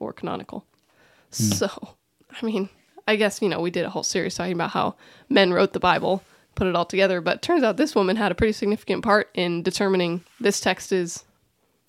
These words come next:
Speaker 1: has the stamp of approval and we will consider it scripture. So, it's pretty cool.
Speaker 2: Yeah, at least one, one aspect or one
Speaker 1: <laughs>
Speaker 2: component,
Speaker 1: One
Speaker 2: one
Speaker 1: tiny
Speaker 2: small part
Speaker 1: component.
Speaker 2: of scripture was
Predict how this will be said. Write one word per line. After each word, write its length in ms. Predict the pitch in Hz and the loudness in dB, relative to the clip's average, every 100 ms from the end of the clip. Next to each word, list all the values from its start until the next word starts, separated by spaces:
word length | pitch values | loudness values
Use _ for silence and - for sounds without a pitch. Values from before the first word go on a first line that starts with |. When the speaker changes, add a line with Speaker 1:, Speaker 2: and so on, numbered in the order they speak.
| _ - | _ -8
Speaker 1:
has 260 | - 196 - | 2 2 2
the 120 | 190 | -2
stamp 260 | - 196 165 | 2 0 0
of 80 | |
approval 380 | 170 - 220 185 | -6 -2 0 0
and 100 | 165 | 0
we 100 | 165 | 0
will 140 | 165 165 | -2 -2
consider 360 | 165 - - | -4 -4 -4
it 100 | - | -6
scripture. 380 | - 185 - 185 _ _ _ - - - - - | -6 -10 -8 -14 _ _ _ -20 -20 -18 -20 -20
So, 140 | - _ _ _ _ - | -20 _ _ _ _ -20
it's 100 | - | -12
pretty 200 | - - | -12 -6
cool. 220 | - - _ - | -8 -8 _ 4
Speaker 2:
Yeah, 360 | 139 127 113 | 4 4 0
at 80 | 127 | -2
least 260 | 120 113 120 | 0 0 0
one, 440 | 117 120 117 120 - | 4 4 4 -2 0
one 220 | 123 120 | 2 4
aspect 440 | 110 113 120 113 | 2 0 -2 0
or 60 | 113 | 0
one 280 | 113 113 113 | 2 2 2
Speaker 1:
<laughs> 260 | 113 294 | 0 0
Speaker 2:
component, 420 | 254 415 381 226 440 | 2 4 6 6 6
Speaker 1:
One 120 | - | 6
Speaker 2:
one 80 | 214 | 6
Speaker 1:
tiny 160 | 302 | 4
Speaker 2:
small 220 | 240 226 214 | 4 4 4
part 220 | - 117 | 4 2
Speaker 1:
component. 320 | 110 175 170 110 | 2 0 0 -2
Speaker 2:
of 360 | 104 110 - _ _ _ | -4 -8 -16 _ _ _
scripture 540 | - - 117 - 110 101 - - | -8 0 0 0 -2 -4 -10 -10
was 440 | 107 107 - - | -4 -4 -6 -14